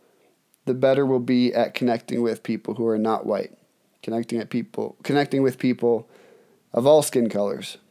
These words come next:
And I think that's what's intended. Okay, the last, last thing I'll say about that phrase is this. If you think about the kingdom of God,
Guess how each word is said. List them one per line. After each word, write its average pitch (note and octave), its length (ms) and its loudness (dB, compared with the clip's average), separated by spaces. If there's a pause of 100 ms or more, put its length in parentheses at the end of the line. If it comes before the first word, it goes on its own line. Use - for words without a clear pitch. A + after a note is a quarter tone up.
(500)
And A2 80 -6
I A2+ 40 -6
think A#2 160 -4
that's A2 240 -4
what's G#2+ 260 -8
intended. G#2 500 -6 (1500)
Okay, D3+ 200 4
the A2+ 120 4
last, E3+ 320 4
last D3 300 2
thing A#2 120 0
I'll G#2+ 100 -2
say A2 200 -2
about A2 260 0
that G#2 180 -2
phrase G#2 320 -4
is G2+ 140 -10
this. - 360 -4 (1600)
If - 140 -6
you D3+ 60 -4
think A#3 160 2
about A#3 180 2
the C#3 60 0
kingdom F3 340 2
of A2+ 160 0
God, A#2+ 500 4